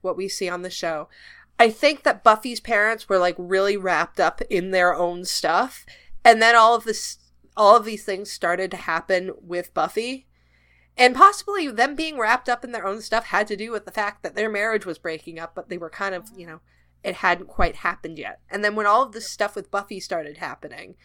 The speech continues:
it would not surprise me in the least if Hank had wanted to keep her locked up. Because we do know that Buffy was in an institution for a while. Hank might have wanted to keep her locked up while Joyce wanted to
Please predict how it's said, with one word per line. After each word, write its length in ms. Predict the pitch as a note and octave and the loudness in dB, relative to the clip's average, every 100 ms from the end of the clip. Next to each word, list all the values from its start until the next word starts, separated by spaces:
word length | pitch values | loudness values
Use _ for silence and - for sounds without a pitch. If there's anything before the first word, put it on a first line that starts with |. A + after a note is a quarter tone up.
| _ - - - _ - | _ -20 -20 -20 _ -6
it 120 | B3 | -4
would 200 | G#3 C4+ | -4 0
not 240 | C4+ D#4 | 4 2
surprise 380 | - D4+ C#4+ C#4+ | 0 2 2 2
me 80 | C#4 | -6
in 80 | A#3+ | -8
the 80 | E3+ | -6
least 480 | E3+ G3 E4 - - _ | -6 -8 -8 -14 -20 _
if 120 | G3 - | -4 -4
Hank 320 | - G#3+ G#3+ | -4 -4 -4
had 100 | G#3+ | -4
wanted 260 | G#3+ G#3 G3+ | -4 -4 -8
to 40 | |
keep 240 | - G3+ | -16 -10
her 100 | G#3 | -4
locked 300 | F#3 F3 - E3+ | 0 0 -2 -4
up. 320 | - - - - _ _ _ _ _ _ _ _ _ _ _ - | -4 -8 -20 -20 _ _ _ _ _ _ _ _ _ _ _ -10
Because 460 | G3+ - F3+ D#3 | -8 -4 -6 -6
we 120 | - F3 | -12 -10
do 180 | G3+ | -10
know 200 | A#3 A3 | -4 -2
that 220 | G#3 E3+ - | 0 -2 -2
Buffy 340 | F3 - G#3 | -2 -4 -6
was 240 | F#3+ F3 | -4 -4
in 120 | - F#3 | -6 -10
an 120 | G3 | -10
institution 680 | F3+ - - F#3 E3+ - F3 | -12 -14 -14 -10 -10 -12 -16
for 140 | D3 | -14
a 40 | |
while. 320 | C3+ D#2 G#1 - _ _ - | -12 -12 -12 -18 _ _ -6
Hank 340 | - A3+ - | -2 -2 -2
might 160 | A3+ A#3 | -2 -2
have 100 | A3+ | -2
wanted 200 | G3 F#3+ | -4 -6
to 60 | |
keep 220 | - F#3+ | -12 -10
her 80 | F#3+ | -6
locked 320 | F3 D3+ - | -2 -2 -2
up 160 | F3 D#3+ | -4 -2
while 200 | F#3+ E3+ | -2 -4
Joyce 520 | E3 F3 D#3 F3 - - | -4 -6 -6 -6 -10 -14
wanted 400 | - E3+ D#3+ D#3+ - - - | -6 -4 -4 -12 -20 -20 -14
to 380 | E3 D#3 D3+ | -12 -10 -12